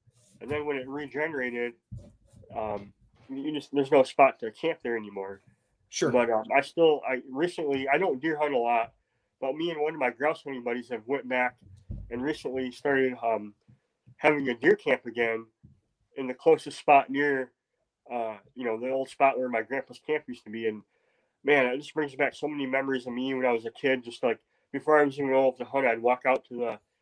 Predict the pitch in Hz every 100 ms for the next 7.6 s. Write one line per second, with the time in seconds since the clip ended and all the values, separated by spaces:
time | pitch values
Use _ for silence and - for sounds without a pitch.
0 | _ _ _ _ - 131 123 117 113 110
1 | - 147 147 139 123 123 123 117 117 131
2 | 120 113 135 127 127 120 113 _ _ -
3 | _ - 139 131 127 117 113 120 123 117
4 | 107 _ _ _ _ 135 127 113 120 131
5 | 131 139 123 123 120 - 127 127 123 123
6 | - 127 131 127 120 127 127 123 117 127
7 | 123 123 127 - 117